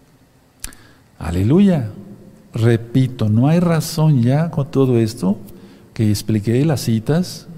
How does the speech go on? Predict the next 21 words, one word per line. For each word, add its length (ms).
de 120
la 100
Biblia, 400
del 140
Tanaj. 420
No 160
hay 100
razón 400
para 180
que 120
un 80
creyente 440
regenerado, 680
que 100
somos 320
primicias. 1160
Recuerda, 840
ocho 400
billones 540
de 100
personas, 840